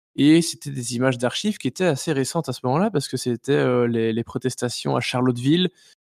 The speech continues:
avec, euh, avec l'extrême droite américaine, et cetera, et les affrontements, et le type qui avait foncé en bagnole dans la foule. Euh, et du coup, voilà, pour, euh, pour appuyer,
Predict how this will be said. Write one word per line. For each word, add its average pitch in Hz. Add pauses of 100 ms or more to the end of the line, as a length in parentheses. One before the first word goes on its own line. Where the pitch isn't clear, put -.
(120)
avec, 120
euh, 117 (120)
avec -
l'extrême -
droite 123
américaine, 120
et 120
cetera, 120
et 127
les 117
affrontements, 123
et 127
le 123
type -
qui -
avait 113
foncé 120
en 120
bagnole 120
dans 120
la 110
foule. 139 (640)
Euh, 62
et -
du 120
coup, 160
voilà, 135
pour, 117
euh, 113
pour 120
appuyer, 139